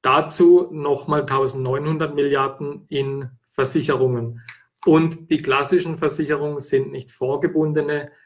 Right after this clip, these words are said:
äh, Lebens- und Rentenversicherungen, sondern ganz klassische, festverzinsliche. Und da wird's immer kritischer. Die Versicherungen sind ja die größten Aufkäufer von Staatsanleihen, also Schuldpapieren.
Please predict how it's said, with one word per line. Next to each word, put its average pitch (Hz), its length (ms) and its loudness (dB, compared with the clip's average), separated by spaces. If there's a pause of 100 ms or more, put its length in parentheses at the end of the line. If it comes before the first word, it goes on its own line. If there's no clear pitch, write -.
(300)
äh, 135 220 2
Lebens- 139 540 2
und 135 180 -6
Rentenversicherungen, 131 1040 -4
sondern 123 460 -2
ganz 123 300 -4
klassische, 165 800 2 (640)
festverzinsliche. 151 1300 0 (420)
Und 139 480 0
da 135 320 2
wird's 135 380 -2
immer 156 260 0
kritischer. 147 720 -2 (340)
Die 139 80 -2
Versicherungen 139 720 -2
sind 131 260 -4
ja 131 180 2
die 123 100 -2
größten 127 460 -2
Aufkäufer 127 680 -4
von 127 400 -2 (160)
Staatsanleihen, 147 1160 0
also 127 300 -4
Schuldpapieren. 151 1300 -2